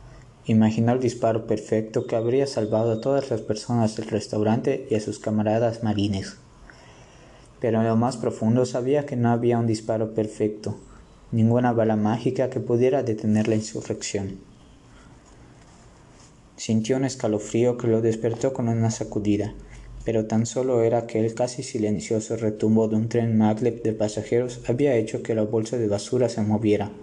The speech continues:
colocando la espalda de Avery contra el sudoroso metal del viejo soporte. "Lo siento", dijo con voz ronca, deseando que su tía estuviese viva para oírlo.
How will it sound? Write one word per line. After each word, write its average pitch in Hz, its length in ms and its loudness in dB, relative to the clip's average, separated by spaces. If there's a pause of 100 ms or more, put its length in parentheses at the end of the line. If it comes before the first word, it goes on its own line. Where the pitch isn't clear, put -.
(680)
colocando 110 480 0
la 110 80 2
espalda 113 380 -2
de 104 120 2
Avery 127 320 0
contra 113 280 0
el 107 40 2
sudoroso 123 560 0
metal 107 400 0
del 107 160 0
viejo 110 340 0
soporte. 104 680 -6 (1000)
"Lo 113 200 2
siento", 110 540 -2 (480)
dijo 110 280 0
con 110 160 2
voz 110 280 2
ronca, 110 420 0
deseando 127 520 -2
que - 120 -10
su 110 180 -12
tía 117 160 0
estuviese 107 540 0
viva 113 400 2
para 107 260 0
oírlo. 101 440 0